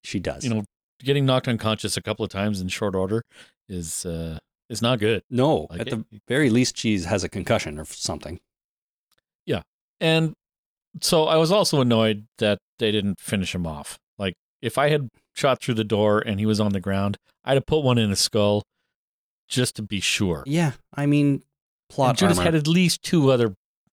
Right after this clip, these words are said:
Speaker 2: you know, rounds in that, uh, in that python. Like, you could see them through the cylinder. Right?
Speaker 1: Ugh.
Speaker 2: She, that thing was loaded. You take the second shot.
Speaker 1: Double tap, baby. Double tap.
Speaker 2: Double tap.
Speaker 1: Yeah. I, it's, like, the, the,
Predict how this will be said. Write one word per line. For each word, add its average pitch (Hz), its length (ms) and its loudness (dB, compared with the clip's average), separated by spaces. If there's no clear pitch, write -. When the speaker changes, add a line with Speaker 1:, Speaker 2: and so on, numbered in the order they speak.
Speaker 2:
you 117 160 -4
know, 104 120 0
rounds 104 340 2
in 101 280 -4
that, 92 180 -2
uh, 85 220 -4
in 104 120 -2
that 92 180 -2
python. 87 380 -6
Like, 90 140 -14
you 110 100 -8
could 101 140 -6
see 110 260 -2
them 92 320 0
through 104 180 -2
the 90 80 -4
cylinder. 80 480 -4
Right? 104 260 -4
Speaker 1:
Ugh. - 100 -8
Speaker 2:
She, 107 260 -4
that 113 180 0
thing 139 140 0
was 110 160 2
loaded. 107 480 2
You 151 320 0
take 117 320 -2
the 98 80 -8
second - 500 -2
shot. 78 500 -4
Speaker 1:
Double 113 220 0
tap, 107 320 0
baby. 87 380 -4
Double 98 220 -2
tap. 80 180 -4
Speaker 2:
Double 107 380 0
tap. 90 320 -6
Speaker 1:
Yeah. 80 300 -8
I, 123 120 -8
it's, 185 340 -6
like, 175 440 0
the, 156 280 2
the, 139 420 2